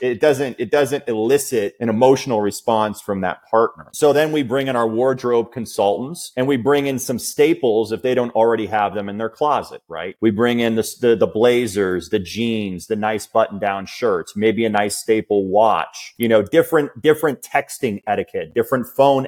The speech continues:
etiquette. How are you supposed to present yourself to the outside world? Okay. Then after we do that,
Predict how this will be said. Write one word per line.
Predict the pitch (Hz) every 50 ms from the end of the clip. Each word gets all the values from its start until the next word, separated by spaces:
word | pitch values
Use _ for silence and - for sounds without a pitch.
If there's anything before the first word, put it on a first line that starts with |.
| -
etiquette. | 92 92 85 85 - _ - 69 - _
How | - 135 143 156
are | 151
you | 143 131 127 131 117
supposed | - - 131 113 - - 135 127 117 - - -
to |
present | - 117 104 87 - 110 123 131 -
yourself | 104 101 98 - - - 98 95 92 92 -
to | - 110
the | 95 98 95
outside | 92 90 80 - - - 101 95 87 87 101
world? | 113 123 110 90 - - - _ -
Okay. | 98 87 - - 90 92 - - _
Then | - 131 -
after | 143 151 175 180 - - 156
we | 139 139 143 135
do | 120 123 117 110
that, | 104 147 196 220 180 160 151 135